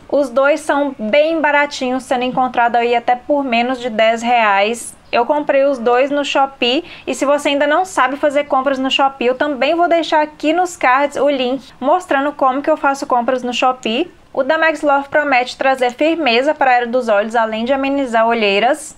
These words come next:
enriquecido com elastômero, niacinamida e ácido hialurônico.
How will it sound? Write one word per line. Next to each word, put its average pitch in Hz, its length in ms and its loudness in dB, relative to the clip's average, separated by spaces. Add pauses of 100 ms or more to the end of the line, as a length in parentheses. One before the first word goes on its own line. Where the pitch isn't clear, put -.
enriquecido 269 600 0
com 262 240 0
elastômero, 262 800 0
niacinamida 277 920 0
e 277 180 0
ácido 247 280 2
hialurônico. 269 580 0